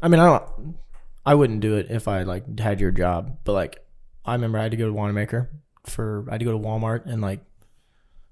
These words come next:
go to, like, Dick's or something or Academy. I don't remember, buy something from one of those stores. And I went to Freddy's and I just bought my food in the drive-thru, pulled around and parked in the parking lot and ate it.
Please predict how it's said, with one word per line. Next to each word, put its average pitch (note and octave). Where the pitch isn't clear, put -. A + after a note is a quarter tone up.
go A#2+
to, A2+
like, G#2
Dick's A2
or A#2+
something A2
or G#2+
Academy. G#2
I A2
don't A2+
remember, G#2
buy A2
something G#2+
from A2
one G#2
of G2+
those G2+
stores. G#2
And A2
I A2+
went A2+
to A2
Freddy's A2+
and G#2
I G#2
just G2+
bought F2+
my G#2
food G#2+
in G#2
the G2
drive-thru, G#2
pulled A2
around G2
and F#2+
parked G2
in G2
the -
parking G2
lot E2
and -
ate F2+
it. -